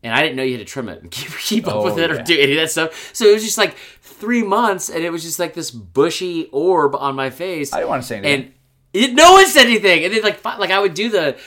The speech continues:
Speaker 1: I would do the podcast or the, the Facebook Lives, and somebody was like, "You gotta sh-, trim up that beard, bro." And, like,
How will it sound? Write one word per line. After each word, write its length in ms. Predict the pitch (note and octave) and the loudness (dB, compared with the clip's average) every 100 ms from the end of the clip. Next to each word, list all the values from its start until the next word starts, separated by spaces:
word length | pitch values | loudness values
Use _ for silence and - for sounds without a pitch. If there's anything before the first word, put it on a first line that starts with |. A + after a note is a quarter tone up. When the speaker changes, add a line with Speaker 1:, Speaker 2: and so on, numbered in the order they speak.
| - - | -14 -6
Speaker 1:
I 80 | E3+ | -4
would 120 | E3 | -2
do 100 | G3+ | -4
the 80 | E3+ | -4
podcast 640 | D3+ G3 G3 D3 C#3 - | -2 -2 -2 -6 -6 -6
or 60 | C#3+ | -4
the, 140 | C#3 | -4
the 220 | A#2 B2 | -6 -8
Facebook 320 | C3 F3+ F3 D3+ | -6 -8 -8 -6
Lives, 200 | E3+ D3 | -6 -6
and 60 | |
somebody 200 | D#3 D3 | -6 -4
was 140 | C3 B2+ | -4 -4
like, 260 | A2 - F#2 | -6 -8 -12
"You 180 | C3+ | -8
gotta 260 | A#3 A3+ B2+ | -4 -4 -6
sh-, 240 | - - _ | -8 -18 _
trim 200 | - F3+ | -10 -8
up 120 | F#3+ F#3+ | -6 -6
that 220 | F3 G#2 | -8 -6
beard, 360 | B2 F3 G#3 | -6 -4 -4
bro." 400 | G3+ A3 A#3 A3 _ _ _ _ _ _ - | -4 -4 -6 -8 _ _ _ _ _ _ -4
And, 200 | C3+ B2+ | -4 -2
like, 340 | B2 A#2+ - | -4 -4 -12